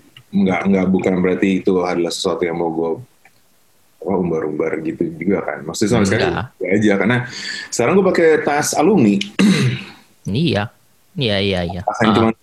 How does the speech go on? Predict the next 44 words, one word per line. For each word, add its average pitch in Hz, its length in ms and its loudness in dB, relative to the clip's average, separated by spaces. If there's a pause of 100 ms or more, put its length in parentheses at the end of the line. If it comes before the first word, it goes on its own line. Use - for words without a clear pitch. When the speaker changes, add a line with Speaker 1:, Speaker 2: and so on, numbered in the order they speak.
Speaker 1:
seratus 107 320 0
ribu 120 240 4
juga 120 200 4
buat 92 160 4
gue 131 220 4 (500)
fungsinya 107 520 2
nggak 92 240 2
berubah 110 440 2 (300)
begitu. 101 460 -2
Speaker 2:
Hmm. - 100 -10 (160)
Speaker 1:
Iya, 101 240 2
kalau, 90 360 2
kalau 90 240 2 (260)
tempat 92 200 0
tidur 92 220 4
itu 90 180 2
kemarin 117 340 0
gue, 117 140 2 (360)
eh, 87 320 -2
si - 120 -2
Anas 110 220 0
bilang 104 240 2
kan, 98 200 0
"Gue 113 320 2 (120)
mau 101 140 2
beli 101 120 4
tempat 92 160 4
tidur," 107 300 4
gitu. 85 320 0 (220)
"Oh, 90 100 0
ya 92 100 6
udah, 107 200 2
ayo," 101 300 4
gitu. 80 340 -4 (1160)
Pas 98 180 -2
kita - 160 -4
lihat-lihat, 95 560 0
justru 117 260 2
gue 131 200 2
bilang 127 260 4
mendingan 101 440 4
kita 151 280 0
ambil 127 260 4
yang 139 300 2